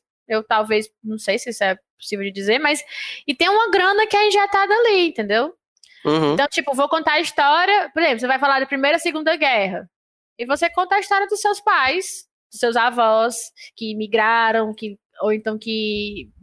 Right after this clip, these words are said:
Speaker 1: lutaram nessas guerras, que tiveram ascensão social,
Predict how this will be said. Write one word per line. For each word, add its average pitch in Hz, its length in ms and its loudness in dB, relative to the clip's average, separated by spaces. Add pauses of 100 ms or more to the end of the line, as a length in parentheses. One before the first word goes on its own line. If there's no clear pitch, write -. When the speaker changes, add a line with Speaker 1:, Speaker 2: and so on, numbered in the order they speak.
(100)
Speaker 1:
lutaram 220 340 0
nessas 208 340 0
guerras, 220 420 2
que - 60 -16
tiveram 208 320 0
ascensão 208 380 0
social, 208 800 2